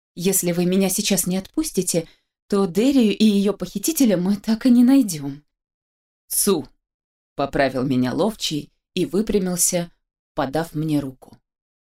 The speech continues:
«Похитительницу. Не забывай, что нашей подозреваемой является мадам Пашери». Эта информация у меня всё ещё не укладывалась в голове, но я кивнула.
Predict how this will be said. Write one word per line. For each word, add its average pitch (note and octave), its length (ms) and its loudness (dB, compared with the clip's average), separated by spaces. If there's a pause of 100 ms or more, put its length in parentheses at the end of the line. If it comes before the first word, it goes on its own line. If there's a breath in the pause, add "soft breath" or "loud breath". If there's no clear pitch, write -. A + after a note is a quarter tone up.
(280)
«Похитительницу. F#3+ 1400 0 (800)
Не E3 160 0
забывай, D3+ 440 0
что - 220 -4
нашей C#3+ 360 0
подозреваемой C3+ 840 0
является C#3+ 640 -2
мадам C#3 380 -2
Пашери». D3+ 520 -6 (800)
Эта F#3 220 -2
информация D#3+ 600 -2
у D3+ 40 -2
меня E3+ 220 -4
всё A3 180 -2
ещё A3 200 0
не G#3 120 4
укладывалась G#3+ 640 -2
в F#3 80 -4
голове, G3 460 2 (180 loud breath)
но F#3+ 80 -2
я A3+ 140 2
кивнула. A3 600 2